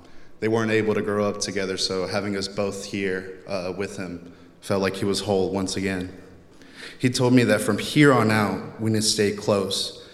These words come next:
because we're family and because we're Colombian. That part stuck with me. Um, I had only met him for a few days, but as you can see by these pictures, we are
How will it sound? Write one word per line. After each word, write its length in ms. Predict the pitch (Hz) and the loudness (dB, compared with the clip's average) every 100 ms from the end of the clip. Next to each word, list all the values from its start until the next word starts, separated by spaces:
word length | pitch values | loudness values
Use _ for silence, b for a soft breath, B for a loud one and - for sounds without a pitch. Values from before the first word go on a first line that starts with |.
| B | B
because 240 | - 104 104 | -4 0 0
we're 80 | 98 | -2
family 600 | - 110 110 95 87 95 - - - - - | 0 2 2 0 -4 -10 -16 -20 -20 -20 -6
and 80 | 104 | -4
because 200 | 107 98 | -2 -2
we're 100 | 95 | -4
Colombian. 680 | - 101 107 98 95 87 - - - - - - B B B B B B B B - - - - - - - | -4 -2 0 0 -2 -6 -14 -20 -20 -20 -20 -20 B B B B B B B B -20 -20 -20 -20 -8 -8 0
That 260 | 110 113 - | 2 6 6
part 260 | 107 95 | 6 4
stuck 300 | - 104 92 | -2 -2 -4
with 180 | 95 - | -6 -8
me. 180 | 95 98 - - - - - - - _ _ - - B B B B B - - | -10 -14 -18 -20 -20 -20 -20 -20 -20 _ _ -20 -20 B B B B B -20 -12
Um, 360 | 98 87 - - - - | -10 -8 -12 -18 -12 0
I 40 | |
had 100 | 127 | 4
only 200 | 123 131 | 6 6
met 180 | 107 110 | 4 4
him 100 | 110 | 2
for 180 | 107 104 | 0 -2
a 40 | |
few 260 | 104 107 104 | 0 -2 0
days, 340 | 104 104 101 | 2 2 2
but 120 | 101 | -2
as 180 | 101 98 | -4 -4
you 60 | 98 | -4
can 100 | 101 | -4
see 280 | - 104 107 | -4 -4 -8
by 260 | 107 113 | -8 -6
these 180 | 104 104 | -6 -6
pictures, 460 | - 110 - 101 98 | -4 -4 -2 -4 -4
we 140 | 104 | -2
are 380 | 98 95 95 | 0 0 -4